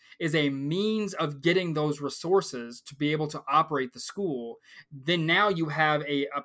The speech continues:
purse strings connection of, we have to have these white families in this school in order to have access to the resources,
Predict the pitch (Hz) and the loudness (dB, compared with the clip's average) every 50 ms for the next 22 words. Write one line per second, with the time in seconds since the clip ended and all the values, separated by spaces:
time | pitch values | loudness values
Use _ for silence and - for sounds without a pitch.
0 | - - - 202 220 226 226 - - - - 175 156 143 135 135 127 - - - | -8 -4 6 8 8 8 8 4 -4 -6 -4 -2 0 0 0 -2 -4 -6 -8 -6
1 | 131 135 151 165 - - - 127 117 113 123 160 - _ - - - - - - | 0 0 0 0 0 -4 -10 -12 -12 -12 -14 -16 -18 _ -20 -20 -20 -20 -8 0
2 | 143 135 139 139 139 139 - _ _ _ _ - 143 147 143 - 165 190 202 202 | 2 4 4 4 2 -2 -8 _ _ _ _ -2 -2 -2 0 0 0 0 0 0
3 | - 202 180 170 180 180 175 170 160 156 147 139 135 139 147 147 147 - - 156 | -2 -4 -4 0 0 2 2 2 0 -2 -4 -4 -2 0 0 0 0 -2 -4 -4
4 | 156 156 151 151 143 139 139 135 123 - - - - 147 147 156 165 160 135 135 | -2 0 0 0 0 0 -2 -4 -4 -4 -6 -6 -6 -4 -2 -2 -2 -2 -2 -2
5 | 139 131 143 147 147 143 139 139 139 135 127 135 139 135 - - 151 135 - - | 0 0 0 2 0 0 -2 -2 -4 -4 -4 -6 -6 -8 -6 -6 -6 -6 -6 -8
6 | 127 127 117 117 123 127 123 - 170 170 165 - 196 190 185 185 - | -12 -12 -8 -6 -6 -8 -6 -6 -6 -6 -6 -4 -4 -4 -4 -6 -10